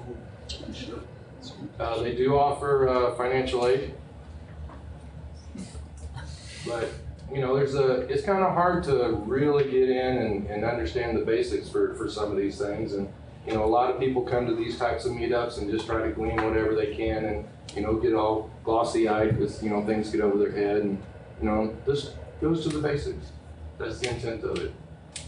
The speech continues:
You know, in fact, uh, you don't really even need any sort of programming experience to start the program. They, they will teach you how to, uh, program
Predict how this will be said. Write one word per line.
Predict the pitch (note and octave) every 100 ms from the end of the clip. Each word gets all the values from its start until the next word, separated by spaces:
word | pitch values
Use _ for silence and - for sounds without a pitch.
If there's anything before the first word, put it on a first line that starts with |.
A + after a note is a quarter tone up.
| G2
You | -
know, | G2 G#2
in | A2+
fact, | D3 E3 - - - - - A2
uh, | A2
you | A2+ B2
don't | C3+ C3 C3 - - - -
really | A#2+ C3 B2+ B2+
even | B2 A#2+ A#2+
need | B2 A#2
any | A2+ A#2
sort | B2 A#2
of | A2+
programming | A#2+ A#2 A#2 A2 G#2
experience | G2+ A#2 A#2+ A2+
to | -
start | - A2 -
the |
program. | - A2+ G2+ F#2+ F2
They, | F#2+ G2+ - - -
they | G2+
will | A2 G2+
teach | - B2+ -
you | A#2
how | A2+ A2+ -
to, | A2+ A2 G#2+
uh, | G2+ G2
program | - G#2+ G2+ F#2 F#2